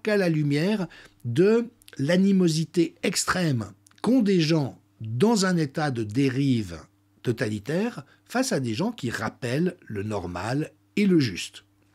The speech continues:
Alors évidemment, les fronts bougent tout de même. Pfizer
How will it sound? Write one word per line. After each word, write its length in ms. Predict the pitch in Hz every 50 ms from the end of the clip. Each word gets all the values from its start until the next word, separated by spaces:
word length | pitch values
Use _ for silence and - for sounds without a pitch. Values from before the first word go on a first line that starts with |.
| _ - - - - - - - - - - - - _ _ _ _ _ _ _ -
Alors 140 | 147 165
évidemment, 380 | 190 220 247 262 262 285 269 226
les 180 | 170 156 156 156
fronts 280 | - - - 202 214
bougent 560 | 208 185 226 262 254 226 196 170 139 120 104
tout 120 | - 147 139
de 80 | 127
même. 400 | 131 127 123 117 104 95 92 87 80 - _ _ _ _ _ _ _ _ _ _ _ _ _ _ _ - - - -
Pfizer 640 | - - 131 131 131 135 190 214 240 233 196 165 -